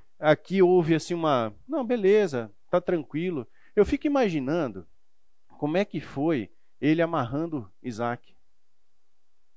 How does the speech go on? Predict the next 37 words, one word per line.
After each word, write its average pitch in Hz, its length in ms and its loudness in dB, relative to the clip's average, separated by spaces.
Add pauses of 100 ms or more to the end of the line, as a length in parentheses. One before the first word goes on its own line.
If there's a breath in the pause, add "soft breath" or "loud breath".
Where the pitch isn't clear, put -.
(160)
Não 277 140 -4
é 381 80 -2
interessante 135 600 0
você 160 80 -4
pensar 135 400 -2
nisso? 175 200 -6
Porque 311 240 -2
o 320 60 -2
texto 208 340 0
aqui - 160 -4
ele 240 100 -2
é - 20 0
muito 269 240 -4
breve, 208 480 2
né? 127 160 -4
Ele 160 120 -6
não 226 140 -6
traz 214 300 0
pra 151 160 -6
nós 151 240 -2
muitos 156 300 -12
detalhes. 135 640 -2 (720)
Mas 196 160 2
você 226 100 2
vê 302 120 2
que 302 120 0
próprio 262 320 2
Isaac 202 320 4
tava 247 260 0
preocupado 143 600 2
com 131 100 -10
isso. 117 220 -6
Que 151 80 -8
ele 151 60 -6
fala 208 120 -2
assim, 151 500 -6
"Ô, 147 600 -4